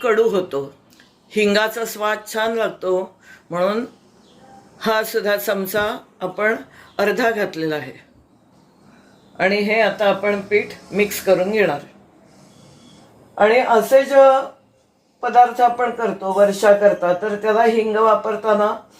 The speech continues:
किंवा मसाल्याला हिरा हिंग वापरावा. खूप छान स्ट्रॉंग असतो,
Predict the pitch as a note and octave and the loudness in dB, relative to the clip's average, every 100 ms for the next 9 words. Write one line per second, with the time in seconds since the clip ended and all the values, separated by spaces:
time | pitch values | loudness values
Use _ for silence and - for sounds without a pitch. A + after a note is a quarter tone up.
0 | - _ G#3+ G#3+ G#3 G3+ G3 F#3+ F#3 D#3+ | -20 _ 2 2 4 4 4 6 4 2
1 | E3 - _ _ A3 A#3 C4 B3 G#3+ G3+ | -4 -12 _ _ -2 2 4 2 2 4
2 | F3+ E3 E3+ D#3 D3+ - _ _ G#3+ G#3+ | 4 2 -2 -2 -2 -8 _ _ -4 -4
3 | - A3 G3+ G#3 G3+ _ _ _ _ _ | -4 2 4 2 -4 _ _ _ _ _
4 | - - G#3+ G3+ A3 A3+ A3+ - A3+ | -20 -6 4 4 4 0 -2 -2 -4